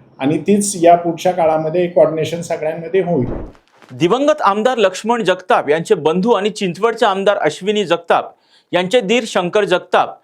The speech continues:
Speaker 2: यांनी चिंचवड विधानसभा मतदारसंघावर दावा केल्यानंतर चिंचवड विधानसभा मतदारसंघ हा भाजपाच्या वाट्याला आहे आणि मी ह्या मतदारसंघात चांगलं काम केलंय म्हणून भाजपा मलाच उमेदवारी देईल,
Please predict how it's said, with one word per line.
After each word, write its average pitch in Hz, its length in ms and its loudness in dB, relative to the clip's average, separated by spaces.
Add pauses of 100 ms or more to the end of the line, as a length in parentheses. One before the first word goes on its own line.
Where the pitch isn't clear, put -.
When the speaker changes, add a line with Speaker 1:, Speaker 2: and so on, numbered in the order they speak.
(240)
Speaker 2:
यांनी 226 140 2
चिंचवड 226 400 0
विधानसभा 208 540 0
मतदारसंघावर 180 800 0
दावा 160 260 2
केल्यानंतर 175 640 0 (520)
चिंचवड 226 380 2
विधानसभा 233 560 2
मतदारसंघ 202 600 0
हा 190 140 2
भाजपाच्या 160 560 0
वाट्याला 175 380 2
आहे 190 460 -4 (180)
आणि 202 140 0
मी 214 160 2
ह्या 240 160 2
मतदारसंघात 208 640 0
चांगलं 170 420 0
काम 233 220 0
केलंय 175 300 2
म्हणून 151 300 -4
भाजपा 165 400 0
मलाच 160 380 0
उमेदवारी 170 420 0
देईल, 160 300 0